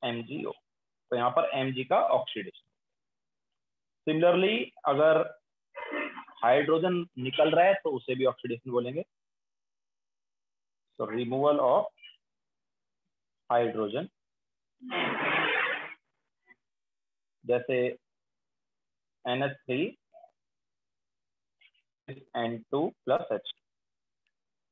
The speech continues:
तो यहाँ पर hydrogen निकल गया तो nitrogen जो है oxidize हो गया। इसी type से electron अगर निकलता है या इलेक्ट्रॉन loss होता है तो उसे भी हम, यस रोहन,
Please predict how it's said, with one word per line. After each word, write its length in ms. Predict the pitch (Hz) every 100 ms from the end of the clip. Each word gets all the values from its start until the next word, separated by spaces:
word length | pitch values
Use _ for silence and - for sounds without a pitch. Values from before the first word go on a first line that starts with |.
| _
तो 60 | 110
यहाँ 120 | -
पर 320 | - 131 131 -
hydrogen 340 | 107 117 135 139
निकल 200 | 139 139
गया 120 | 156
तो 120 | 151
nitrogen 520 | 131 123 117 131 131
जो 120 | 123
है 60 | 127
oxidize 420 | 104 - 117 120
हो 60 | 117
गया। 140 | 147 - _ _ _ _ _ _ _ -
इसी 240 | 135 190
type 340 | 202 175 160 156
से 320 | 175 196 - _ _ _ _ _ _ _ _ _ _ _ _ _ _ _ _ _ _ _ -
electron 600 | 147 160 160 - 110 110
अगर 400 | 151 143 160 - - _ _ _ -
निकलता 540 | 123 135 160 160 156 135
है 80 |
या 60 | 127
इलेक्ट्रॉन 480 | 123 131 - 151 143
loss 220 | 143 156
होता 200 | 135 147
है 100 | 160
तो 120 | 156
उसे 260 | 131 - 139
भी 100 | 135
हम, 180 | 156 - _ _ _ _ _ _ _ _ 123
यस 160 | 160 160
रोहन, 280 | 151 123